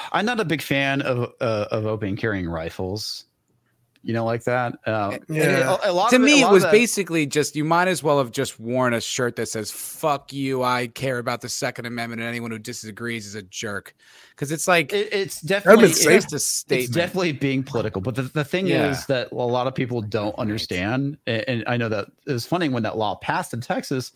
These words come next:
Speaker 1: Yeah, people like, "Oh my God, people could be carrying, you know,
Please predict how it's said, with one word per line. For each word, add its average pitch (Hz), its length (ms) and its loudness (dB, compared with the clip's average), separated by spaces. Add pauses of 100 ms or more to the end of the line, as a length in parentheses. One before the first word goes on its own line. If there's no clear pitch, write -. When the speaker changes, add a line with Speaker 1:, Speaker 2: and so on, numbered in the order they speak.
(240)
Speaker 1:
Yeah, 233 140 0
people 190 260 -2
like, 180 200 0 (160)
"Oh 294 120 2
my 311 160 0
God, 311 320 -2
people 285 260 0
could 247 140 -2
be 240 80 -2
carrying, 262 520 -2
you 160 140 2
know, 135 240 0